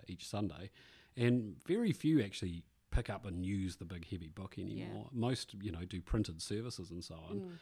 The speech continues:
Speaker 1: Well, those services do come from the prayer book,
Speaker 2: Yeah.
Speaker 1: you know, but,
Speaker 2: That's
Speaker 1: but they're
Speaker 2: right.
Speaker 1: presented a little bit more friendly way.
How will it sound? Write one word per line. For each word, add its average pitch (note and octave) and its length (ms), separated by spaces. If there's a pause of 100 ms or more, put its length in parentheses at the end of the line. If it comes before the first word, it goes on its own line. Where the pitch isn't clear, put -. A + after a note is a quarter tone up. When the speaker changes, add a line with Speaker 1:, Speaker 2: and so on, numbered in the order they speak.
(340)
Speaker 1:
Well, A2 120
those B2+ 180
services F#2+ 420
do C3 160
come C#3 280
from F#2+ 160
the D#2+ 60
prayer E2 240
book, - 260
Speaker 2:
Yeah. D#3 240
Speaker 1:
you F#2+ 100
know, E2 180 (140)
but, G2 300
Speaker 2:
That's - 80
Speaker 1:
but G2+ 160
they're G2 180
Speaker 2:
right. - 140
Speaker 1:
presented G#2+ 460
a F2 60
little F2+ 200
bit E2+ 160
more E2+ 140
friendly F#2+ 380
way. E2+ 280